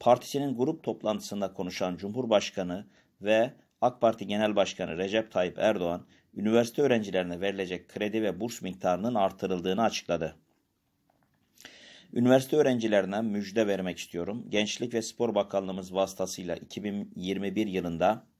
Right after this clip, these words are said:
öğrencilerimize vereceğimiz kredi ve burs miktarlarını belirledik. İki bin yirmi yılında lisans öğrencilerine beş yüz elli T L, yüksek lisans öğrencilerine bin yüz T L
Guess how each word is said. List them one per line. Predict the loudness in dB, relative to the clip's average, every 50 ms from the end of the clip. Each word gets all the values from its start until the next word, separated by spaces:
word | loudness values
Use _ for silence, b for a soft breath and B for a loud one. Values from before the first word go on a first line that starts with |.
| _ _ _ _ _ _ _ _ _ _ _ _ -2
öğrencilerimize | 2 2 4 4 4 2 2 0 0 0 0 0 -2 -2 -2 -2 -2
vereceğimiz | -2 -2 -4 -4 -4 -4 -4 -4 -4 -8 -10 -12
kredi | -8 -4 -2 -2 -2 0 -2
ve | -4 -4 -4
burs | -4 -4 -4 -4 -6
miktarlarını | -8 -10 -8 -2 0 0 2 2 2 0 0 0 0
belirledik. | 0 0 0 -2 -4 -4 -4 -8 -10 -12 _ _ B B B B B B B B B B B
İki | -14 -6 -2 2 2
bin | 4 4 4
yirmi | 4 4 4 4 4
yılında | 4 4 2 2 0 0 0
lisans | 0 0 -2 -2 -2 -2 -2 -2 -2 -2
öğrencilerine | -2 0 0 0 -2 -2 -2 -2 -2 -2 -2 -2 0
beş | 0 0 0 -2
yüz | -4 -2 -2
elli | -2 0 -2 0
T | 2 4 4 4 4
L, | 4 2 2 0 -8 _ _ b b b b b b b b b
yüksek | -4 -4 -2 0 2 2 2 0 -2
lisans | -8 -6 -2 -2 -2 -2 -4 -6 -10 -12 -14 -16 _ _ _ _ _ _ _ -2
öğrencilerine | 0 0 0 0 -2 -2 0 0 0 0 0 -2 -6 -6 -6
bin | -6 -6 -6 -4
yüz | -4 -6 -6 -4 2
T | 4 4 6 6
L | 6 4 4 2 -2